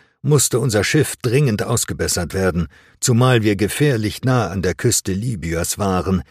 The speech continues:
hätte uns ein starker Wind aus Norden erfasst, wären wir zerschellt.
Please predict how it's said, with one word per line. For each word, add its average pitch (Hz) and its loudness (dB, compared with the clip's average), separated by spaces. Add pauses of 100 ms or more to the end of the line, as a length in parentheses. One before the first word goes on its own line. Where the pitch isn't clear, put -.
(240)
hätte 85 -6
uns 98 -4
ein 92 -2
starker 101 0
Wind 127 0
aus 87 -2
Norden 107 -2
erfasst, - -2 (100)
wären 98 0
wir 78 -4
zerschellt. - -6